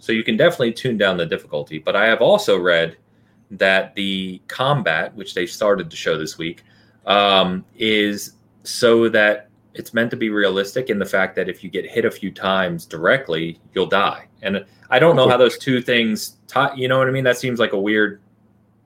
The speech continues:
Speaker 1: almost in direct competition with one another.
Speaker 2: I mean, I guess if you're playing on a normal difficulty level, maybe, you know, maybe that's, or a harder difficulty, maybe that's what they were talking
Speaker 1: Maybe,
Speaker 2: about. I
Speaker 1: yeah,
Speaker 2: have no
Speaker 1: maybe.
Speaker 2: idea.
Speaker 1: Maybe there's, like, a realistic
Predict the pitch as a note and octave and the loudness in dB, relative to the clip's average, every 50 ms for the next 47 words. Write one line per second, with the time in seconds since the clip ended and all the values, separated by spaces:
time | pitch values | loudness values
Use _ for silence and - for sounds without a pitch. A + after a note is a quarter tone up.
0 | _ _ _ - A#2 A2+ A2+ G#2+ - - G#2+ G2+ F#2+ - G2 F2+ F#2 G2 G2 - | _ _ _ -2 0 2 0 0 0 -2 -4 -2 -2 -2 -2 0 2 2 2 0
1 | - - - - - _ _ _ _ _ _ _ _ _ - - G2+ F2+ F2 E2+ | -2 -10 -20 -20 -20 _ _ _ _ _ _ _ _ _ -6 -4 -4 -2 -4 -4
2 | - G#2 - - E2+ D#2+ D#2+ D#2 D2+ D2 C2+ - C#2 C2+ B1+ - - - _ _ | -4 -4 -4 -4 -6 -8 -8 -8 -8 -10 -10 -10 -14 -16 -16 -16 -18 -20 _ _
3 | _ _ _ _ _ _ _ _ _ - - E3+ E3+ F3 F3+ F3 D#3+ - D3 C#3+ | _ _ _ _ _ _ _ _ _ 0 2 2 4 4 4 4 4 4 2 2
4 | B2+ C#3+ B2+ B2+ - - C#3+ C3+ C3 B2 A2+ - A2 G#2+ G#2 G2+ G2+ F#2+ F#2+ A2 | 4 4 2 2 2 2 4 4 4 4 2 2 2 2 2 2 0 -2 -6 -10
5 | A#2+ - - _ _ _ _ _ _ _ _ _ _ _ - G2+ G#2 G#2 G2+ G#2 | -12 -16 -20 _ _ _ _ _ _ _ _ _ _ _ -12 -10 -10 -8 -8 -8
6 | G#2 A2 A#2 A#2+ A#2 A2+ A2 G#2+ - A2+ G#2 - - - F#2+ F2+ F2+ F#2 F2+ F2+ | -4 -2 0 0 2 2 0 0 0 -2 -4 -4 -4 -6 -6 -6 -6 -4 -4 -4
7 | F#2 F2+ F#2+ F2+ F2+ F#2 A#2+ C3 C3+ C#3+ - - - G#2 G2+ F#2 F2 E2+ F2 F2 | -4 -4 -4 -4 -6 -6 -6 -6 -8 -8 -10 -12 -10 -8 -6 -4 -4 -4 -4 -4
8 | F2+ F2+ F2+ F2 F2 E2+ - - - - - _ _ _ _ _ _ _ _ _ | -4 -4 -2 -2 -4 -4 -6 -10 -14 -14 -16 _ _ _ _ _ _ _ _ _
9 | - F2+ F2+ F#2 E2+ - - G2+ F#2+ F#2 F2+ F#2+ F#2+ - F2+ F2+ F#2+ F2+ - G2+ | -2 0 2 2 2 4 4 2 2 2 0 -2 -2 -4 -4 -6 -6 -6 -4 -4
10 | F#2 F#2 F2 E2+ E2+ F2 F2+ - - - - F2 E2+ - F2+ F2+ F#2 - F#2 F#2 | -2 -2 0 0 2 0 0 -2 -4 -8 -6 -6 -4 -2 -2 -4 -2 0 2 2
11 | B2+ A2+ F#2+ - - A2+ A#2 - - F#2+ F2 G2+ F#2+ F2+ F2+ F2+ F2 E2+ E2 F2+ | 4 2 2 0 -2 -4 -6 -8 -10 -6 -2 -2 -2 0 0 -2 -4 -4 -4 -4
12 | G#2 B2+ C3+ C#3 C#3+ C#3 A#2 A#2 A2+ G#2+ B2 A2+ G#2 G#2 F#2 F2 F2 F#2+ G#2 G#2 | -2 2 2 4 4 4 4 4 4 4 2 2 4 4 2 2 2 2 4 4
13 | G2 F#2 F#2 F2+ - - A2 G2+ - - - - | 4 4 2 0 0 0 0 0 -2 -4 -16 -18